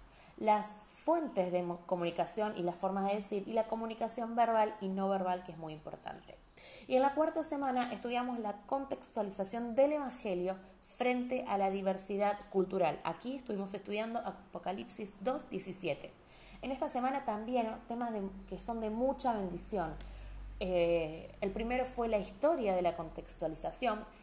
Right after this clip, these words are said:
el desafío de la contextualización y la Biblia. El mayor ejemplo de contextualización que tenemos es Jesús. Él se hizo humano, se hizo como uno de nosotros y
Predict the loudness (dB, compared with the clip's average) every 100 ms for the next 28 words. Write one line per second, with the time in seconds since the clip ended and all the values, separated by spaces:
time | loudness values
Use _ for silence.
0 | -8 -2 -2 0 -2 0 0 -2 0 4
1 | 4 4 2 0 -4 -6 -4 -4 -2 -2
2 | -2 0 2 2 0 0 0 0 -6 -20
3 | -8 -2 2 2 2 0 0 0 2 0
4 | 0 -4 -4 -10 -4 -4 -2 0 2 4
5 | 6 6 4 -4 -6 0 0 2 0 0
6 | -2 -4 -4 -2 -2 -2 -8 -4 0 2
7 | 2 2 0 0 2 2 4 2 0 -6
8 | -10 -2 0 2 2 0 0 0 2 2
9 | 2 0 0 -2 -2 2 2 2 0 0
10 | -4 -12 -18 -6 -2 -2 -2 -8